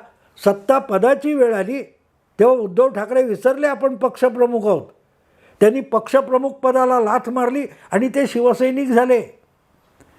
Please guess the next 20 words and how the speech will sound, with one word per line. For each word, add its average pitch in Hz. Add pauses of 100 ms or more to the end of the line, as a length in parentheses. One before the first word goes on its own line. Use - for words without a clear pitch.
(120)
बाळासाहेबांना, 254 (260)
वडिलांना 247 (120)
शब्द 240
दिला 233
होता, 233 (360)
शिवसैनिकाला 247
मुख्यमंत्री 247
करीन, 214 (680)
तर 202
उद्धव 196
ठाकरे 196 (460)
स्वतःच 214
शिवसैनिक 247
झाले 208 (1000)
आणि 214
त्यांनी 214 (260)
मुख्यमंत्रीपदाची 220
शपथ 196
घेतली. 185
त्यासाठी 214